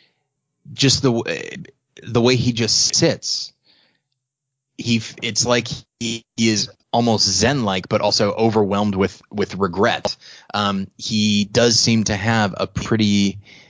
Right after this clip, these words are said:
a pretty solid interpretation of the world, but what I like is that he doesn't have it all figured out. Um, he's a guy who would be content to just live life in obscurity,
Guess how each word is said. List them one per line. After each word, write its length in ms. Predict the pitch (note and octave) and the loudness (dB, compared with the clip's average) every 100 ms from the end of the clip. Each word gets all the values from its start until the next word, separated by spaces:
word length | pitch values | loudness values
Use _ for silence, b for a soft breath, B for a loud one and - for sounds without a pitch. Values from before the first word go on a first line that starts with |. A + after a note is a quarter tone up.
| B - | B -18
a 80 | - | -2
pretty 300 | B2+ A#2 G2+ | 2 2 2
solid 800 | - A#2 G#2 G#2+ G#2 G2+ F#2+ G2 _ | 2 2 2 2 2 0 -2 -8 _
interpretation 1000 | A2 G2+ - A#2+ A#2+ A2 A2 G#2 - G2+ F#2+ | -4 -2 0 0 0 -2 -2 -2 -4 -6 -6
of 140 | F#2+ | -4
the 80 | F2+ | -4
world, 520 | F#2+ B2 G#2 F2+ F2+ B B B B - | 2 2 4 0 -4 B B B B -12
but 480 | F#2+ G2+ G#2 G2 _ _ _ _ _ - | -4 2 2 0 _ _ _ _ _ -6
what 180 | G#2+ G#2 | 0 2
I 100 | G#2 | 2
like 220 | A#2+ A2 | 0 -2
is 80 | G2 | -4
that 100 | F#2+ | -4
he 100 | G2+ | -2
doesn't 260 | G#2+ G#2 | -2 -2
have 300 | F#2+ G2+ G2+ | -6 -6 -4
it 60 | G2 | -2
all 180 | F#2+ F#2+ | -2 -4
figured 480 | - A2+ F#2+ F#2 F2+ | -6 -8 -6 -4 -2
out. 440 | E2+ - - - B B B B B | -2 -6 -10 -14 B B B B B
Um, 500 | - G3 F#2 F2+ F3+ _ _ _ _ _ | -2 0 2 0 -6 _ _ _ _ _
he's 280 | - G#2 G2 | -4 -2 0
a 60 | G2+ | 0
guy 340 | G#2+ G#2+ G#2 | 0 0 0
who 400 | G2 G2+ G2 G2 G2 | 0 -2 -2 -4 -6
would 380 | G2 G2 F#2 F#2 | -8 -4 -4 -4
be 100 | - | -6
content 460 | - G#2 - A2+ A2 | -2 -2 0 -2 -2
to 400 | - G#2 G2 F#2 - - G2 | 0 2 0 -2 -10 -20 -6
just 220 | G#2 - | -4 -2
live 460 | G2+ G#2+ A2+ G#2 G2+ | 2 4 4 0 0
life 360 | G2+ G2+ G2+ | 0 0 -2
in 140 | G2 G2 | -4 -6
obscurity, 680 | F#2 - A2+ A#2 B2 C3 | -2 -2 0 0 0 -2